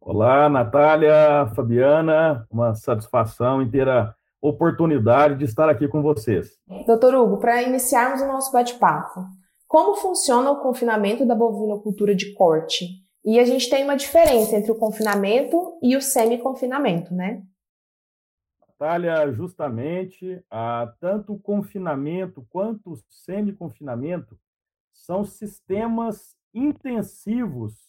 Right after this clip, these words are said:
Speaker 1: de terminação de bovinos de corte.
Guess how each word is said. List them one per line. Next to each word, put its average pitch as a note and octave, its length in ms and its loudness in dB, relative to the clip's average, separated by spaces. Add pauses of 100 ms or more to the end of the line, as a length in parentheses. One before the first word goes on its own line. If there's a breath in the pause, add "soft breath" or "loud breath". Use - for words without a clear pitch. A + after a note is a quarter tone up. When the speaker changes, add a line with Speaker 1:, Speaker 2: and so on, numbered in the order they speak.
(240)
Speaker 1:
de D3+ 160 -16 (140)
terminação G#3 960 -6
de F3+ 140 -12
bovinos F3 580 -8
de F#3+ 180 -20
corte. C3 440 -4